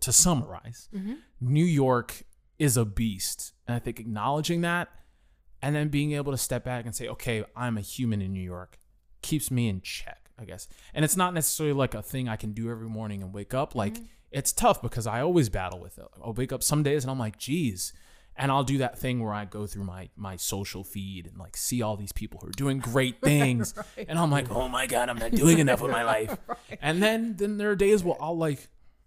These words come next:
Speaker 1: throw my phone in my room and not use it the whole day. And so, you know what? Like, I deserve this day.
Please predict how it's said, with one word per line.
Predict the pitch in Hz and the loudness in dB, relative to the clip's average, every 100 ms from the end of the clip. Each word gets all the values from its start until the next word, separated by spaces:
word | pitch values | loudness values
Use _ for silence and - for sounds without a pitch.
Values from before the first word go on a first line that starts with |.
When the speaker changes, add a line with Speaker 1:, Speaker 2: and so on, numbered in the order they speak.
| - | -12
Speaker 1:
throw | - 143 151 | -4 0 0
my | 151 | 0
phone | - 135 139 135 123 - - | -2 -4 -2 -2 -4 -6 -6
in | 135 | -2
my | 131 120 | 0 0
room | 117 120 113 - | 0 -2 -4 -6
and | 98 | -8
not | 113 110 101 | -6 -6 -6
use | 113 98 | -6 -6
it | 101 | -8
the | |
whole | 98 98 | -10 -8
day. | 98 90 | -8 -8
And | 95 | -12
so, | - 123 | -10 -4
you | 120 | -2
know | 131 | -2
what? | 135 - | -4 -6
Like, | 104 - _ _ - _ _ _ - - - - | -12 -14 _ _ -20 _ _ _ -20 -20 -20 -8
I | 113 | -4
deserve | 113 101 160 127 | -2 2 2 2
this | 113 | -2
day. | 113 107 113 | -2 -4 -4